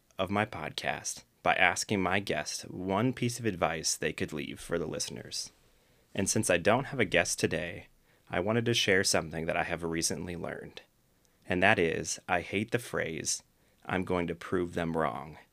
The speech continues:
as motivation to accomplish a goal. Instead of the proving them wrong mentality,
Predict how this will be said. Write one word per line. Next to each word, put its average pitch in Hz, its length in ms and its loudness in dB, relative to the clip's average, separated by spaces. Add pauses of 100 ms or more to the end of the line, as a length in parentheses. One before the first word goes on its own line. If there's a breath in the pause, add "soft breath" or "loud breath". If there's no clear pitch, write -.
(140)
as 90 180 0
motivation 82 720 2
to 73 140 -4
accomplish - 500 -4
a 80 60 -2
goal. 73 340 -2 (1120)
Instead 101 460 4
of 95 260 4 (320 soft breath)
the 95 80 -2
proving 110 400 4
them 107 180 4
wrong 87 280 2
mentality, 85 800 2